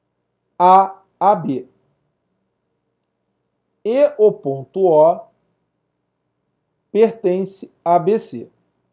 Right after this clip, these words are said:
Nessas condições, a área em metros quadrados do triângulo A B C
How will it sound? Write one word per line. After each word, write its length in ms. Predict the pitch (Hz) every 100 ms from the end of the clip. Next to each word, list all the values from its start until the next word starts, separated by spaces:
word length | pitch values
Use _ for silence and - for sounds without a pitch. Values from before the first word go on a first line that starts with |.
| _ _ _ _ _ _ _ -
Nessas 540 | 220 285 320 240 -
condições, 1000 | - 180 170 143 - 180 202 143 - _ _ _ _ _ _ _ _ _ _ _ _ _ _ _ _ _ _ -
a 160 | 254
área 680 | 208 165 160 160 175 220 - _ _ _ _ _ _ _ _ _ -
em 240 | 254 233
metros 520 | 175 160 156 160 156
quadrados 680 | - 160 143 139 127 107 - _ _ _ _ _ _ _ _ _ _ _ _ 143
do 220 | 160 165
triângulo 880 | 170 190 175 165 175 170 175 160 - _ _
A 220 | - 190 202
B 260 | 156 147
C 440 | 139 - 139 202